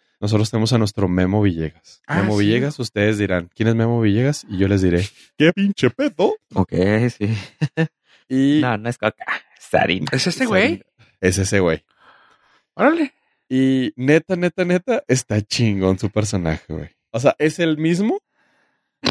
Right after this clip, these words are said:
Speaker 2: No, <laughs> entonces no está chingón,
Speaker 1: E-,
Speaker 2: güey.
Speaker 1: es como, no, sí, güey, porque es como, es como, es como Nicolas Cage, güey. O sea,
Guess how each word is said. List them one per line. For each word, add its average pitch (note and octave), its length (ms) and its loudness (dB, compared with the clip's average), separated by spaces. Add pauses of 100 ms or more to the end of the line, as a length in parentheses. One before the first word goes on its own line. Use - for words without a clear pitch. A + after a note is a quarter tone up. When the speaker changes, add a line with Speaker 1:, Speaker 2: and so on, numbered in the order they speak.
(360)
Speaker 2:
No, C3+ 240 2
<laughs> - 0 -
entonces C3 260 -4
no D#3+ 60 -2
está B2+ 160 -6
chingón, A2+ 300 0
Speaker 1:
E-, - 20 -
Speaker 2:
güey. D#3 160 4
Speaker 1:
es D#3 240 2
como, F#3+ 420 0
no, A3 240 0
sí, A#3+ 320 -2
güey, D3+ 180 0
porque C#3 360 0
es D3+ 100 0
como, G3+ 720 0
es A#2+ 100 -12
como, E3 380 0 (280)
es - 120 -20
como E3+ 160 0
Nicolas D3 340 -2
Cage, C#3 240 0 (100)
güey. F#2+ 200 2
O F2 80 -4
sea, F#2 260 -2